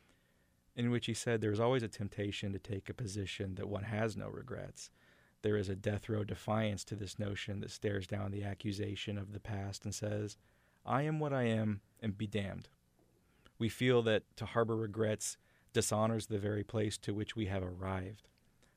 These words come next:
But it can be helpful to remind ourselves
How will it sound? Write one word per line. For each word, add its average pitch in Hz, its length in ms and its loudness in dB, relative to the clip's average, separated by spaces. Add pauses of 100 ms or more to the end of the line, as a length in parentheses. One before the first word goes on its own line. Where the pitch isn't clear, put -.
(120)
But 131 220 2 (1080)
it 113 140 2
can 110 160 4
be 107 120 -2
helpful 113 400 0
to - 160 -6
remind 101 460 0
ourselves 104 680 -4